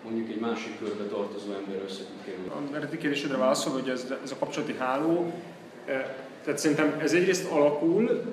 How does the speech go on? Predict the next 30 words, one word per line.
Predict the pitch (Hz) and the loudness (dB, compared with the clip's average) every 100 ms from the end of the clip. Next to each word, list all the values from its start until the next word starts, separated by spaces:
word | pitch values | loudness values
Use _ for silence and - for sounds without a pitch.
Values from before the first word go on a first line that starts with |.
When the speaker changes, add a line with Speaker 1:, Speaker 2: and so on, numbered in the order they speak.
| - | 0
Speaker 2:
de | - | 8
ezt | 151 143 | 8 8
építeni | 160 147 131 123 | 4 2 -2 -2
kell. | 131 120 117 | -2 -2 0
Tehát, | 143 | 0
hogy | 139 143 147 - - - - - - | 0 0 -2 -6 -8 -10 -10 -12 -8
igazán | 190 185 185 185 | 2 6 6 6
magától | 170 170 160 180 | 4 4 4 2
nem | 170 | 2
alakul. | 139 135 135 | 2 2 0
Tehát | 123 127 | -2 -2
az | 139 | 0
embernek | 156 147 143 151 | 2 4 4 2
ezt | 135 - - - - - - - - - - | 0 -2 -6 -12 -14 -16 -16 -16 -14 -10 -2
viszonylag | 180 202 160 | 0 2 2
tudatosan | 175 156 151 - 139 143 | 4 4 4 2 0 4
kell | 139 135 131 135 135 | 4 6 4 4 2
csinálni, | - 151 156 160 | 0 2 2 6
és | 143 143 | 6 4
most | 143 | 0
én | 151 | 0
nem | 156 160 139 127 | 2 2 2 0
arra | 135 139 | 2 4
biztatok | 139 139 139 127 | 2 0 -4 -6
senkit, | - 139 135 | -4 -4 -4
hogy | 135 117 127 | -4 -4 -6
nem | 135 | -6
tudom, | 139 127 | -4 -4
snúzoljon | 117 - 143 135 139 127 | -4 0 2 4 4 4
olyan | 127 131 | 0 -2